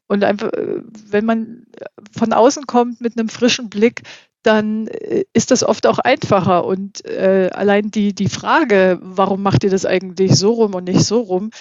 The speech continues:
bewirkt dann wieder, dass man sich mal überlegt, „Ja, das machen wir schon immer so, warum eigentlich?“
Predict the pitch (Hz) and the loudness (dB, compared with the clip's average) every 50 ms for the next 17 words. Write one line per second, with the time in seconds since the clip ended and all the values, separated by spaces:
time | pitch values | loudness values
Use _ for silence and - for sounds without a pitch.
0 | - - - _ _ - - - 208 - 208 190 180 196 202 214 - - 240 226 | -20 -20 -20 _ _ -20 -20 -12 -4 -2 -2 2 4 2 2 2 2 0 0 0
1 | 220 214 220 214 226 220 208 214 - - 220 220 220 - 220 - - 226 214 202 | 0 0 2 2 4 4 4 2 0 0 -4 -4 -2 0 0 0 2 2 0 0
2 | 196 220 208 214 214 240 277 254 - - 190 180 175 196 196 208 202 190 - 190 | 0 0 0 0 0 0 -2 -2 0 0 0 0 0 -4 -6 -6 -6 -8 -8 -8
3 | 185 196 208 220 240 247 233 - 254 262 262 233 220 208 208 254 262 - - 165 | -8 -8 -4 -4 -4 -4 -4 -2 0 0 0 0 0 -2 -2 -4 -6 -6 -6 -6
4 | 170 175 180 175 170 165 160 165 156 - - | -8 -10 -12 -16 -14 -14 -14 -12 -12 -12 -12